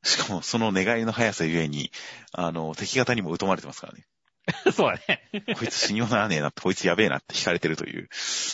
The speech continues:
Speaker 1: だから結局のところ、まあ、ただのクズだったんですけどね。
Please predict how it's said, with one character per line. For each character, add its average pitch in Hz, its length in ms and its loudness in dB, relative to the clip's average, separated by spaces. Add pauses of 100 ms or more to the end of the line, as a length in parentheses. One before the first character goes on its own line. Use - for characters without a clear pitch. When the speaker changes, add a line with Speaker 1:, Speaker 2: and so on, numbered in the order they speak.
Speaker 1:
だ 92 100 0
か 90 60 2
ら 80 60 0
結 - 180 -2
局 131 160 2
の 117 80 2
と - 100 -4
こ - 100 -2
ろ、 127 140 6
ま 107 180 4
あ、 - 40 -4 (180)
た 139 120 2
だ 98 80 4
の 82 100 -8
ク 117 140 4
ズ 82 120 -2
だ 76 100 2
っ - 40 -2
た - 120 -4
ん 65 40 -6
で - 40 -10
す - 80 -10
け - 60 -10
ど - 60 -10
ね。 123 100 -10